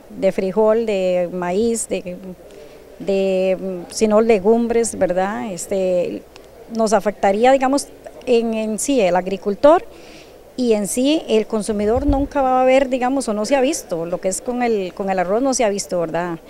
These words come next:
Este, que, que el, realmente el consumidor esté recibiendo, ¿verdad?, lo que el gobierno prometió. Este, lo que fue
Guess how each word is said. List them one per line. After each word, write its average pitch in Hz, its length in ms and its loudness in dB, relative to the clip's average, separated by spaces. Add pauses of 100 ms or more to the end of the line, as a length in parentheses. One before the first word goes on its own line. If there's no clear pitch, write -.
(380)
Este, 180 560 -2 (420)
que, 208 300 2
que 214 120 0
el, 196 220 0
realmente 208 440 2
el 220 80 -2
consumidor 202 560 2
esté 202 320 -6
recibiendo, 190 560 -4
¿verdad?, 175 240 0
lo 180 100 -4
que 165 180 -6
el 165 80 -8
gobierno 180 380 -2
prometió. 170 420 -6 (640)
Este, 247 360 6
lo 233 160 4
que 226 120 4
fue 262 540 4